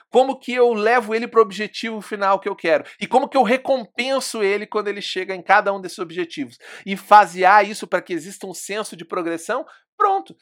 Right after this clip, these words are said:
você acabou de gamificar o seu próximo date, o que eu acho pavoroso, né? Mas vale a pena pra você que tá ouvindo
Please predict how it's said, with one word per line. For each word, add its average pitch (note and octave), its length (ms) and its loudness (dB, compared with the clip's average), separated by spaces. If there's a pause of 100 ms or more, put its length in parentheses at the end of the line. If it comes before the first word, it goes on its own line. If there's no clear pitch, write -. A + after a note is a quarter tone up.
(120)
você D#3+ 260 -4
acabou E3+ 360 -2
de D3+ 100 -10
gamificar F3+ 560 -4
o E3 60 -4
seu G3+ 160 -8
próximo F3+ 440 -4
date, E3+ 440 -6 (440)
o - 60 -20
que - 140 -2
eu B2 80 2
acho A2 200 -4
pavoroso, D3+ 640 0 (320)
né? C#3 240 -8 (100)
Mas B2+ 220 -6
vale D#3+ 260 6
a E3+ 60 0
pena E3 260 -2
pra D#3 140 2
você D3 240 -6
que - 80 -18
tá D3+ 80 0
ouvindo D3+ 480 -4